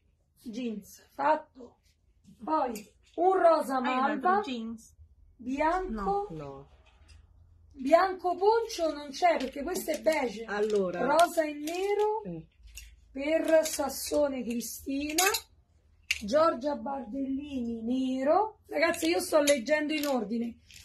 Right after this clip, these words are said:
Speaker 1: Non ce l'hai fatta, Lucia?
Speaker 2: Eh, Silvia Gabrieleschi nero. Non
Speaker 1: No,
Speaker 2: c'è?
Speaker 1: no, non ce l'ho più.
Speaker 2: Ok.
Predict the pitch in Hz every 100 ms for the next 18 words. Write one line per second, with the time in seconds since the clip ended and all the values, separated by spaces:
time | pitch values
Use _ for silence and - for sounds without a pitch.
0 | - 269 302 - 330 330 349 359 359 302
1 | 302 320 330 320 262 226 277 254 247 233
2 | 233 233 247 285 - 247 226 196 190 196
3 | 196 - - - - _ - 233 214 294
4 | 370 349 320 311 330 330 330 330 233 -